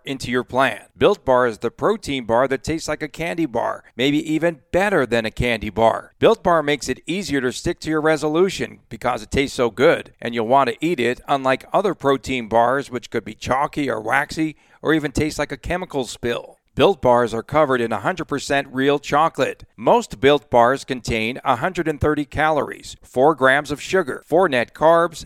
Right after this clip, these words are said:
and seventeen grams of protein. Compare that to a candy bar, which usually has around two hundred and forty calories,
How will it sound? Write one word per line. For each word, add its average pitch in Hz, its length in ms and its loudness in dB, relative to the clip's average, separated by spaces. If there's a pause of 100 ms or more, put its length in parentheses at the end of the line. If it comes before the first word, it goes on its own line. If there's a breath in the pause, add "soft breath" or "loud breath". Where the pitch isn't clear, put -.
and 160 200 -4
seventeen 185 720 -6
grams 147 440 0
of - 220 -10
protein. 135 540 -4 (140)
Compare 139 320 2
that 123 220 4
to 101 120 -6
a 92 60 -10
candy 165 340 -4
bar, 123 380 4
which 135 260 -4
usually 147 380 -2
has 135 240 -2
around 104 340 -8
two 151 140 -6
hundred 107 220 -6
and 98 100 -20
forty 170 320 -2
calories, 147 580 -2